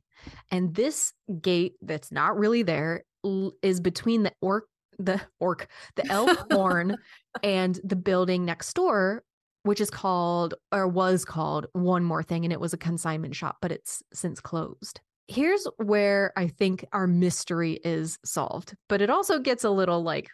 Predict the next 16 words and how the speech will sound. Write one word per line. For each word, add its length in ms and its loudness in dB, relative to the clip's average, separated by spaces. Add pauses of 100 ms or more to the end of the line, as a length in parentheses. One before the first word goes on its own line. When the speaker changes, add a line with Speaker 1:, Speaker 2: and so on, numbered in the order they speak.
(140)
Speaker 1:
"What 140 -6
the 60 -18
fuck?" 160 -10 (100)
So 180 -2
when 180 2
Sally 560 0
hears 280 0
her 80 2
daughters 320 0
crying 460 -4
after 240 -4
she 180 -4
and 100 -2
Gary 260 -4
make 200 -4
out, 220 -4